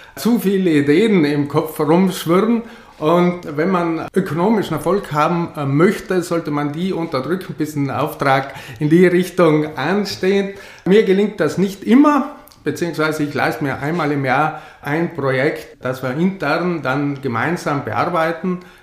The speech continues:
Das hält, äh, die Motiv-, Motivation sehr hoch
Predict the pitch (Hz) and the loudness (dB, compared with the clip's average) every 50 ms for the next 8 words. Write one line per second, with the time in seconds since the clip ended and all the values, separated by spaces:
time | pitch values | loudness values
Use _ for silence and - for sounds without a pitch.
0 | _ - 143 139 135 139 143 147 143 147 - 131 131 135 131 - 139 135 135 143 | _ -8 -8 -4 -2 0 0 0 -2 -2 -4 -4 -4 -4 -4 -4 -4 -2 -2 -2
1 | 151 151 - 123 120 131 127 - 135 139 139 139 143 143 143 120 117 113 113 147 | -4 -4 -6 -6 -6 -8 -10 -10 -8 -4 -4 -4 -4 -4 -6 -6 -8 -6 -4 -2
2 | 151 180 175 - 131 120 107 110 139 180 254 285 - - | -2 -2 -2 -2 -2 -2 0 2 2 2 2 0 -2 -8